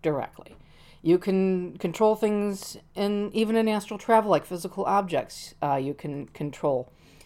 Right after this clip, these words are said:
But you can't really give yourself an expectation of where you're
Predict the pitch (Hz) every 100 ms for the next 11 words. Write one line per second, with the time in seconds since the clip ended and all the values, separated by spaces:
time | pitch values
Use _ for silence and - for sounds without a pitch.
0 | - - - - - 208 208 214 196 233
1 | 254 277 - 220 208 226 233 226 202 185
2 | 175 175 202 214 214 190 160 180 - 180
3 | - 190 214 - 175 - 156 160 175 165
4 | 156